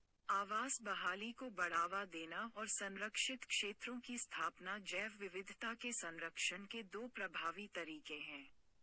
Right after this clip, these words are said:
प्राकृतिक आवासों को बहाल करने से देशी प्रजातियों को संरक्षित करने में मदद मिलती है, जबकि संरक्षित क्षेत्र वन्यजीवों को मानव हस्तक्षेप के बिना पनपने के लिए सुरक्षित आश्रय प्रदान करते हैं,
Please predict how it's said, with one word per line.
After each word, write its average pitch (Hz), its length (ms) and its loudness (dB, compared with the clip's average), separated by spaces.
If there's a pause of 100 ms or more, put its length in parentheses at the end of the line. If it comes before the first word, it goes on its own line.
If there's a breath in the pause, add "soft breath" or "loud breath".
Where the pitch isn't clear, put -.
(600)
प्राकृतिक 247 720 0
आवासों 185 560 4
को 262 160 -4
बहाल 180 440 2
करने 185 420 -4
से 226 220 0
देशी 208 460 2
प्रजातियों 185 720 0
को 240 180 -4
संरक्षित 196 720 2
करने 165 400 -4
में 185 160 -4
मदद 185 380 -2
मिलती 151 440 -10
है, 143 200 -6 (1040)
जबकि 220 500 0
संरक्षित 208 720 2
क्षेत्र 214 480 2
वन्यजीवों 202 800 -2
को 247 160 -6
मानव 214 540 2
हस्तक्षेप 202 680 0
के 233 160 -4
बिना 202 360 -2
पनपने 185 540 -6
के 185 180 -4
लिए 190 220 -4
सुरक्षित 214 680 0
आश्रय 180 440 2
प्रदान 165 500 0
करते 151 380 -8
हैं, 151 260 -8